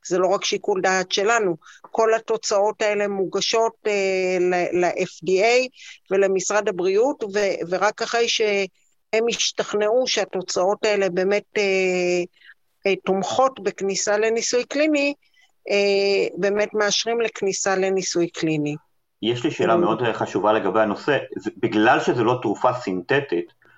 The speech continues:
Speaker 2: אז כאילו, אתה מזריק אותה מולקולה, אלא מדובר על, על, על תרופה ביולוגית, זאת אומרת, אתם מזריקים, אה, תאים, האם לקח-, האם הזרקתם את התאים האנושיים, כלומר, את התאים שאספתם, אה, מנשים ו-, ו-, אה,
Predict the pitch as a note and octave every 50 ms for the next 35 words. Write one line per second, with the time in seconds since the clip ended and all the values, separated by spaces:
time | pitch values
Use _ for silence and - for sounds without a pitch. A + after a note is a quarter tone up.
0 | - - F#2 F#2 - - G#2+ F#2 F2+ - - - - - G2+ G#2 G#2 D3+ C#3+ C3
1 | A#2 C3+ C3+ A#2+ A#2 A#2 A2+ A2 A2 - A2 F#2 E2 - - _ _ _ _ _
2 | - F#2+ G2 F#2+ F#2 F#2 F#2 E2+ A2 A2 A#2+ A#2+ A2 G#2+ G2 - - G2 F#2+ F#2
3 | E2+ - - - - - _ _ _ _ - G2 F2 - A2 G#2+ A2 A2 G2 G#2
4 | D3 F3+ D#3 G2+ - - F2+ F2 - - F2 F2+ E2+ - F#2 F2 - A2+ A2+ A2+
5 | A2+ G#2+ F#2+ - - D3 F#3 E3+ D#3 - _ - - - - - B2+ E3+ E3+ D#3+
6 | F3 E3+ - - - B2 C#3+ D#3+ D3 B2 - - - D#3+ C3+ B2+ A2+ - G#2 A2+
7 | B2 A#2+ A#2 F#2+ F#2+ - - G2 F#2 F#2 F#2+ - - F2+ F#2 A2 - - - G#2
8 | F#2+ F2+ F#2 - - G#2 G#2 G#2 G#2+ F#2+ - C3 B2+ - A2+ G2 F#2 F2 F2 -
9 | - F#2 F2 F2 E2+ F2 - - - - G2 G2 F#2 F2+ F2+ - A#2+ A#2 A2 G#2
10 | F#2 F#2 F2+ F2 F2 F2 F2 - _ - F2+ - F2 F2 F2 F2 F2+ F2+ - -
11 | - _ - F2 F2